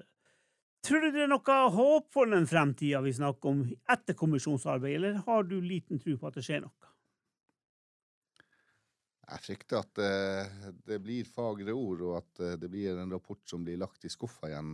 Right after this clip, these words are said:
Speaker 2: Så, så det er jo det jeg har, eh, er min frykt. Så, så det er jo at man har eh, holde fokus opp og klare å jobbe konstruktivt med å få, få, eh, eh,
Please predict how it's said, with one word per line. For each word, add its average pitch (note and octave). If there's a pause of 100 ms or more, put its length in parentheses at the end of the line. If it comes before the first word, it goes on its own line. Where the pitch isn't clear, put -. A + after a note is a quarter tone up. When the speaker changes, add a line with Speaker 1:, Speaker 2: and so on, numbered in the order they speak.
Speaker 2:
Så, E2
så E2+
det F#2
er G2
jo F#2+
det A2
jeg F2+
har, D#2 (120)
eh, C#2 (180)
er A2+
min A#2+
frykt. -
Så, -
så E2
det G#2
er C3+
jo A#2
at -
man F#2+
har F#2+ (720)
eh, - (100)
holde A2+ (380)
fokus G#2+
opp D#3
og E2
klare F2+
å F2+
jobbe E2+ (300)
konstruktivt E2
med E2
å -
få, F2 (240)
få, F#2+ (260)
eh, C#2+ (2250)
eh, -